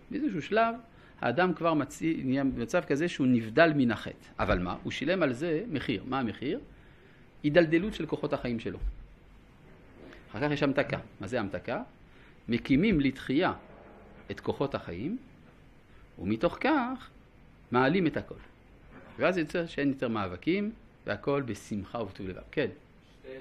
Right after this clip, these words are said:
Speaker 2: קושיות. דבר ראשון, רואים שבמלחמה העולם תמיד מתקדם יותר. אתה רואה שאומות שהן מלחמות יותר מתקדמות.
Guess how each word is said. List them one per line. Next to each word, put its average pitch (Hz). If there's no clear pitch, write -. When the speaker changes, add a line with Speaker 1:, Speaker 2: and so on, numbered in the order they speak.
Speaker 2:
קושיות. -
דבר 160
ראשון, 160
רואים 151
שבמלחמה 131
העולם 135
תמיד 120
מתקדם 107
יותר. -
אתה 165
רואה 175
שאומות 170
שהן 165
מלחמות -
יותר 165
מתקדמות. 165